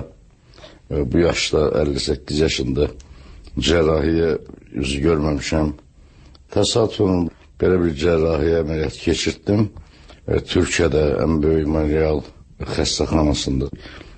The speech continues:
Mənə çox belə təntənə ilə qəbul edirlər. Məni buradan yola salanlara, orada qarşılayanlara, e, öz təşəkkürümü sizin radio vasitəsilə bildirirəm. O tələbələrin, o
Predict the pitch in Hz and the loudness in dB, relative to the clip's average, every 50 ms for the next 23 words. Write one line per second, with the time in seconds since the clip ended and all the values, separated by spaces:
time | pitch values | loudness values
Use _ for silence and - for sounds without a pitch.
0 | - - - 85 87 85 - - - 82 78 - - 80 78 80 78 73 - - | -6 -2 0 2 2 2 0 0 0 -2 -2 0 0 2 2 4 2 0 -2 -4
1 | 80 82 78 64 - 80 80 82 82 80 78 76 64 69 73 73 76 76 78 78 | -2 -2 -2 -2 -2 0 0 2 0 0 0 -2 -2 -2 -2 0 0 2 2 0
2 | 78 71 71 73 76 76 67 65 82 87 92 92 87 - - - - - - - | 0 -2 -2 -2 -2 -2 -2 0 0 0 2 0 0 -2 -6 -16 -20 -20 -20 -20
3 | - - - - - _ - 85 85 85 92 92 90 90 85 87 82 - - 87 | -20 -20 -20 -20 -20 _ -2 0 2 2 2 4 4 2 2 2 0 0 0 2
4 | 85 82 80 80 80 76 78 78 76 76 71 65 78 78 82 85 78 73 82 85 | 2 2 2 0 -2 -2 -2 -2 -2 0 0 2 2 2 2 2 0 0 0 -2
5 | 80 - - - 85 80 76 73 73 76 73 73 71 71 71 71 64 - - - | -2 -2 -2 -2 0 0 0 0 -2 -2 -2 -2 -2 -2 -4 -4 -6 -10 -14 -20
6 | - - - - - - - - - - - - - 50 - - - - - - | -20 -20 -20 -20 -20 -20 -20 -20 -20 -20 -8 -4 -2 -2 0 -2 -2 -2 -2 0
7 | - 80 80 - - - - - - - - - 82 71 - - 71 - - - | 0 0 0 0 -2 -4 -4 -4 -6 -4 -2 0 0 0 2 0 -2 0 0 2
8 | 85 82 82 80 - - - 87 85 80 78 80 80 80 76 78 76 71 69 73 | 2 2 2 0 0 0 0 2 2 4 4 4 2 2 2 0 -2 0 -2 -2
9 | 76 73 - - - 69 - - - 73 71 65 69 67 - - - - - - | -2 -2 -4 -4 -6 -4 -4 -4 -2 -2 -2 -2 -2 -4 -6 -12 -20 -20 -20 -20
10 | - - - - - - - - 80 82 76 78 76 76 76 78 80 80 76 73 | -20 -20 -20 -20 -20 -20 -4 0 0 2 4 4 4 4 4 4 4 2 0 0
11 | 67 52 57 69 69 - - 87 82 82 78 - 78 80 80 80 78 76 80 78 | -2 -4 -4 -4 -4 -2 0 2 2 2 2 2 0 0 2 2 0 0 0 -2
12 | 71 73 80 80 78 | -2 -2 -2 -2 0